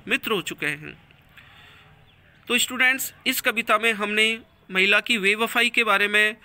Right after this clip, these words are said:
जो जॉन डन है वो बताता है कि जिस तरीके से ये सब असंभव काम है कि टूटते हुए तारे को कैच करना संभव है, मैंड्रेक प्लांट से एक बच्चे पैदा करने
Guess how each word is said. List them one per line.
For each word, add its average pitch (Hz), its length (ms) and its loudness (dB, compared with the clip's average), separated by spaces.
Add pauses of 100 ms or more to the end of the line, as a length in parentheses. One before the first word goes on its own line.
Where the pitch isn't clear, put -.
(240)
जो 208 140 -2
जॉन 180 300 0
डन 220 180 0
है 220 300 2 (160)
वो 185 100 -4
बताता 202 440 0
है 208 360 -4 (440)
कि 240 100 0
जिस 226 260 -2
तरीके 233 380 0
से 240 340 0 (260)
ये 285 140 2
सब 240 240 -4 (100)
असंभव 226 360 -2
काम 208 300 -2
है 202 160 2 (480)
कि 208 100 -4
टूटते 202 360 -6
हुए 208 140 0
तारे 190 300 2
को 202 160 -6
कैच 185 260 -2
करना 190 300 0
संभव 190 420 -2
है, 185 300 0 (400)
मैंड्रेक 196 360 2
प्लांट 185 320 2
से 208 200 0
एक 185 140 -4
बच्चे 208 260 -2
पैदा 196 260 -2
करने 190 420 -4